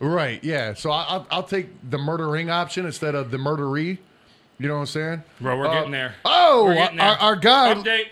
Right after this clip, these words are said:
Speaker 1: Oh,
Speaker 2: Come
Speaker 1: second
Speaker 2: on, we're
Speaker 1: twenty
Speaker 2: getting
Speaker 1: almost
Speaker 2: there.
Speaker 1: go-, duh, you're doing it. You got this.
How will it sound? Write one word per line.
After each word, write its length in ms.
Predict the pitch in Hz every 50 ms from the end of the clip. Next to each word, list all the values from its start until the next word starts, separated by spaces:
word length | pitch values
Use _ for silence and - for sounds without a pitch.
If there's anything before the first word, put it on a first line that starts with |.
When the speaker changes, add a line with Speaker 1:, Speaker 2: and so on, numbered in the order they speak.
| - _ _ _ _ _ -
Speaker 1:
Oh, 600 | 214 277 320 359 381 392 403 403 359 302 254 202
Speaker 2:
Come 80 | 156 165
Speaker 1:
second 240 | 202 254 254 302 -
Speaker 2:
on, 0 |
we're 40 | -
Speaker 1:
twenty 240 | 247 269 294 311 302
Speaker 2:
getting 140 | 277 262 240 -
Speaker 1:
almost 60 | 151
Speaker 2:
there. 120 | 226 247 -
Speaker 1:
go-, 240 | 147 180 208 226 214
duh, 60 | 190
you're 80 | 214 220
doing 320 | 165 208 254 285 247 190
it. 140 | 147 113 -
You 80 | 143 185
got 300 | 190 208 208 220 220 -
this. 320 | 135 110 98 - - -